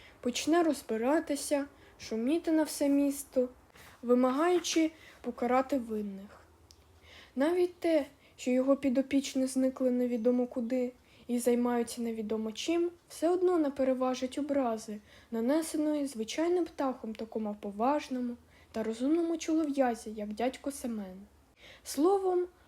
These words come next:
хлопці могли бути спокійні найближчим часом, а як пощастить, то й цілий день. Занудному дядькові Семену буде не до них.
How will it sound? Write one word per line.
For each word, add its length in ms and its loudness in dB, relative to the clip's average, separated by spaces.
хлопці 500 0
могли 340 -2
бути 220 0
спокійні 760 -2
найближчим 640 -2
часом, 580 -2
а 80 0
як 280 4
пощастить, 800 -2
то 100 -6
й 80 -2
цілий 400 4
день. 380 6
Занудному 640 4
дядькові 540 -2
Семену 600 -2
буде 440 0
не 160 -2
до 140 2
них. 480 -8